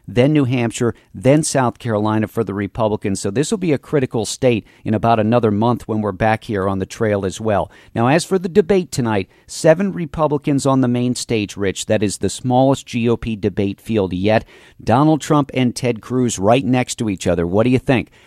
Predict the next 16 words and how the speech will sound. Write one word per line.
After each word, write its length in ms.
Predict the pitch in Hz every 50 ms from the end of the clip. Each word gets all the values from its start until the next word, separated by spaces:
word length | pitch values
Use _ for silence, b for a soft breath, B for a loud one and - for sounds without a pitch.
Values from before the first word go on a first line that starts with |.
| b b
Will 160 | 104 110 104
there 160 | 117 117 120
be 180 | 104 120 131 135
an 80 | 131
exchange 540 | 131 - - - - - 131 127 123 117 -
about 260 | 131 113 127 123 117
the 80 | - 139
birther 500 | 113 120 147 156 165 - 147 127 117 104
attacks 400 | 87 - - 113 92 87 - -
that 140 | - 98 90
Trump 300 | - - 123 120 113 -
has 160 | 117 110 90
been 160 | - 113 113 113
making 340 | 113 117 127 - 113 107
on 180 | 101 98 95 95
Cruz? 360 | - - 101 98 95 87 -